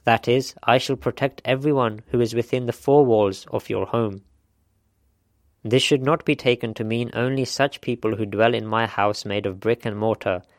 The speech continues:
Rather, this also refers to all those who follow me completely and dwell in my spiritual home. To follow me, it is necessary for them to believe that they have an omnipotent, self-sustaining God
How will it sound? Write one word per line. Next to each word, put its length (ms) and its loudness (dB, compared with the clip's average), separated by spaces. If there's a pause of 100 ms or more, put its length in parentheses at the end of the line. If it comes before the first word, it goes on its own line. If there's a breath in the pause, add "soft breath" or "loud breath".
(260 soft breath)
Rather, 340 4
this 220 -2
also 320 -4
refers 440 -2
to 120 -6
all 260 0
those 320 2
who 120 -4
follow 360 0
me 160 -4
completely 760 -4 (280 loud breath)
and 160 -2
dwell 320 4
in 180 -6
my 220 2
spiritual 600 -4
home. 340 -4 (460)
To 80 -4
follow 280 2
me, 220 -2
it 140 -4
is 100 -4
necessary 540 -2
for 180 -4
them 280 -4
to 120 -6
believe 400 -2
that 180 -2
they 200 0
have 280 0
an 160 -6
omnipotent, 720 -4 (280 soft breath)
self-sustaining 960 -2
God 320 0